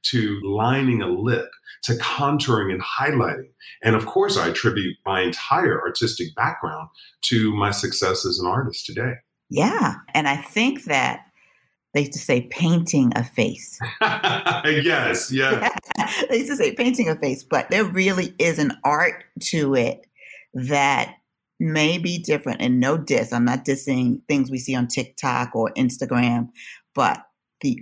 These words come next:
Speaker 2: artistic ability to actually even kind of flawlessly match a foundation, for example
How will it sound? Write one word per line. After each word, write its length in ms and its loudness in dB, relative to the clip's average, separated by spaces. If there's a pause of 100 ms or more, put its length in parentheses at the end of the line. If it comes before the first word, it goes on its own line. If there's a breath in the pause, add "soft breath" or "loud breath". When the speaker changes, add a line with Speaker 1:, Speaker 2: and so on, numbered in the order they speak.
Speaker 2:
artistic 960 -4 (120)
ability 800 -2 (140)
to 320 -4
actually 560 -4
even 480 -2 (840 loud breath)
kind 180 2
of 80 0 (280)
flawlessly 520 2
match 260 2
a 60 -2
foundation, 640 0 (120)
for 140 -8
example 580 -8